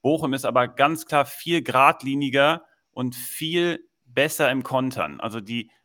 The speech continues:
erspielen sich viel hochkarätigere Chancen im Vergleich. Augsburg schafft es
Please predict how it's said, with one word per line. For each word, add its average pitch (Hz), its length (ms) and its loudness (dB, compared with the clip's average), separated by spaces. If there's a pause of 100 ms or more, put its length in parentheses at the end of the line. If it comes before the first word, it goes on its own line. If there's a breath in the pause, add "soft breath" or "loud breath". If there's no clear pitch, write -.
(120 soft breath)
erspielen 143 400 -4
sich 127 320 -10
viel 156 280 -4
hochkarätigere 147 920 -4
Chancen 139 440 -4
im 110 100 -6
Vergleich. 123 640 0 (220 soft breath)
Augsburg 143 640 -2 (320)
schafft - 340 -2
es 127 200 -12